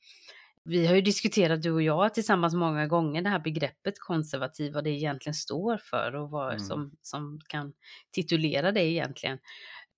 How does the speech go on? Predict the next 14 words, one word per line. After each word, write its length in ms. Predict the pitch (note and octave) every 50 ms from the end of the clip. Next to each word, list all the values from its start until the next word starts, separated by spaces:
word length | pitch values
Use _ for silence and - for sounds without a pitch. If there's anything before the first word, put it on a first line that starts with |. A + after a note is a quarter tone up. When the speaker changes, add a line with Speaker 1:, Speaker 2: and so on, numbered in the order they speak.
| _ _ _
Speaker 1:
Eh, 140 | - C3+ -
en 240 | - G#3 G#3 A#3+ C4
sak 220 | A#3+ - B3 G#3+
som 100 | - G#3+
jag 100 | G#3 F#3+
tycker 200 | - G3 F3 G3+
är 40 | F#3
viktig 260 | F#3+ G3+ - - -
att 120 | E3+ E3 E3+
lyfta, 600 | F3+ G3+ G#3 - - - - - - G#3+ A3 G#3+ - - - - - - _
det 120 | - F#3
är 80 | G3+ G3
väl 160 | F3+ F3 E3
att, 200 | E3 D#3+ -